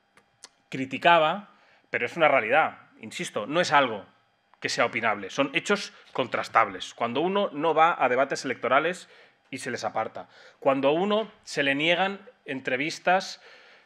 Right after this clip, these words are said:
porque se decide que no es una formación política,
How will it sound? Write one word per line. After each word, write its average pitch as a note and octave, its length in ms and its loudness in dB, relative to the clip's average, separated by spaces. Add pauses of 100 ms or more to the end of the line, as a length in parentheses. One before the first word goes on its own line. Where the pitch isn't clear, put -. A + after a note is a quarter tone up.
(160)
porque B2 680 0
se - 220 -6
decide F3+ 460 0
que C#3+ 140 0
no D#3 140 0
es E3 180 -6
una D#3+ 160 -4
formación C#3+ 380 -4
política, E3 680 -2